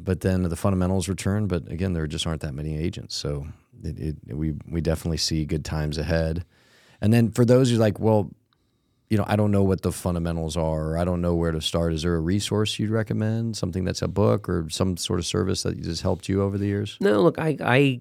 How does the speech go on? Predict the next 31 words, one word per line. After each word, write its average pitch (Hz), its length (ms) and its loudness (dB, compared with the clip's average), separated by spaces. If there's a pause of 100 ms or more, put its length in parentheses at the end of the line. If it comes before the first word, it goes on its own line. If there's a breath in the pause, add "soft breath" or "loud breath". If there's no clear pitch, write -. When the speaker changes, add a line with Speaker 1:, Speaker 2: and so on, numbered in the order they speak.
(120)
Speaker 2:
I 113 140 4
think 117 360 2
that 101 340 4
reading 107 800 2 (500 soft breath)
and 92 280 -2
studying 107 680 2
things 98 540 0
is, 92 460 -4
is 101 260 -4
tremendous. 95 720 -2 (460 loud breath)
You 113 120 -2
know, 95 140 2
one 104 220 2
of 104 80 4
my 98 420 2
mentors, 95 800 0
Steve 95 340 -2
Siegel, 101 540 0
who 92 180 2
is 90 200 -2
the, 90 280 -2
uh, 90 160 -2
chairman 98 400 0
of 95 140 -2
global 98 320 -4
brokerage 92 500 0
at 98 60 -6
C 98 220 -4
B 92 160 -2
R 95 240 0
E, 101 180 0